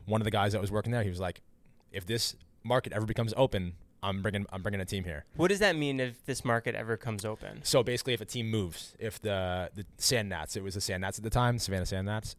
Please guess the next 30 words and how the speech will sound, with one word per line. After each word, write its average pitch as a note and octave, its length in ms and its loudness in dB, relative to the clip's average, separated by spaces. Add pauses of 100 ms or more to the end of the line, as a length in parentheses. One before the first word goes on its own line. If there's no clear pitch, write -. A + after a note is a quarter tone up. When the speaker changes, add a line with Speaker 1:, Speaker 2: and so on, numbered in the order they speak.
Speaker 1:
and, F2+ 300 0
um, D#2+ 380 -2 (640)
they B2 80 8
were C3+ 80 12
getting C3+ 240 6
some B2 220 2
fans B2+ 240 -4
at A2+ 80 -4
games, A#2 320 0
not G2+ 180 0
many, G2 320 0 (140)
but F#2+ 340 4 (220)
Jesse A2+ 260 4
saw G#2 200 4
the G#2+ 100 0
stadium G2+ 640 0
and G#2 80 -4
he G2+ 80 0
saw G2 500 6
Savannah, G2 400 2
and G2 100 -2
he F#2+ 100 -2
was F#2 120 -2
like, F2 240 -2 (380)
"We G2 120 0
need G2+ 160 0
a D2+ 40 -12
team G#2+ 240 -6
here." D2 180 -8 (640)
And F#2+ 640 2